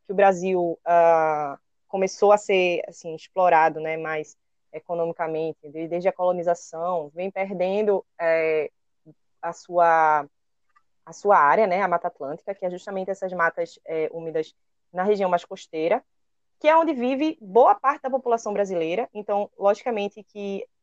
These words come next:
esse bioma ia se perder muito, né? Então, hoje em dia, estima-se que a gente tem cerca só de doze por cento da Mata Atlântica, varia um pouco esse número, mas basicamente é isso, é, do que ela foi um dia. Então, já é um, um bioma que veio sofrendo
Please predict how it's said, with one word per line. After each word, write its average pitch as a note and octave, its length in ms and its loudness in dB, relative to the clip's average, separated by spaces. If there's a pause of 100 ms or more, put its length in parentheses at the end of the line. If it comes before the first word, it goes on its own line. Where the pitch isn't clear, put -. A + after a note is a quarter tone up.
(240)
esse F#3+ 220 -12
bioma F#3+ 240 -2
ia F#3 60 -2
se F#3 100 -10
perder F#3+ 280 -6
muito, G3+ 380 -6
né? F3 180 -6 (920)
Então, F3 840 -2
hoje G3+ 240 -2
em G#3 40 -4
dia, F#3+ 360 4
estima-se F#3 360 -12
que - 80 -12
a F3+ 40 -10
gente F#3 140 -10
tem F3+ 160 -14
cerca F3 280 -16
só F3 160 -8
de E3+ 100 -10
doze E3+ 440 -4
por - 140 -20
cento E3+ 320 -10
da E3 80 -8
Mata E3 180 -12
Atlântica, D#3+ 580 -16
varia F3+ 240 -6
um F3 60 -8
pouco E3+ 240 -12
esse E3 160 -18
número, E3+ 320 -6
mas E3+ 260 -8 (420)
basicamente F3 500 -8
é F3 80 -2
isso, F3+ 360 -10 (480)
é, E3 640 0 (360)
do G#3+ 100 -6
que B3 80 0
ela C4+ 120 4
foi D4 180 0
um F4+ 100 -2
dia. A3 400 2
Então, G#3 640 -4
já G#3 140 0
é A3 40 2
um, A#3+ 200 2
um A#3 120 -4
bioma A3 240 0
que - 120 -16
veio A3+ 180 4
sofrendo A3+ 680 -2